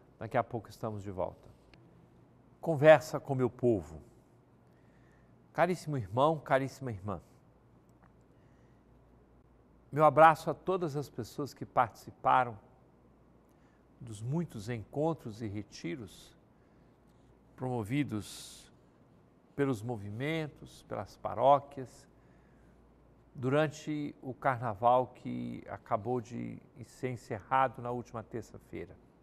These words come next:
Tanta gente participou desses retiros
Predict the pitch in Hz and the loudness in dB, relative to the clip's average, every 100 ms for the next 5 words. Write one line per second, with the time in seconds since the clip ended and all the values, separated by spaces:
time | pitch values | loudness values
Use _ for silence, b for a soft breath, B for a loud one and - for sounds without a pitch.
0 | _ _ _ b b b b b b b | _ _ _ b b b b b b b
1 | b - - - 233 202 - 190 143 156 | b -20 0 4 6 4 -8 -8 -6 -6
2 | 175 - - 143 - 135 - 151 139 135 | -6 -4 0 0 0 -12 -6 -4 -2 -6
3 | - 117 - 117 - - 165 113 90 - | -8 -18 -12 -12 -12 -8 -6 -6 -10 -20